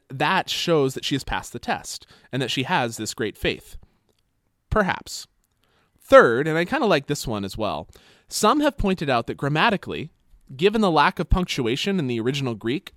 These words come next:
of these Gospels, Jesus' words could just as easily be questions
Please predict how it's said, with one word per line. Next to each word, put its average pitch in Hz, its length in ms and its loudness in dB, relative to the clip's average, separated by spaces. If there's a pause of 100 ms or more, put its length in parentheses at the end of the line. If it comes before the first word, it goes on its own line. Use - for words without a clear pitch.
of 143 160 0
these 135 200 -2
Gospels, 135 520 -4 (400)
Jesus' 240 560 0
words 180 400 2
could 170 540 2 (340)
just 185 300 0
as 208 140 -2
easily 135 340 0
be 135 140 -4
questions - 720 -4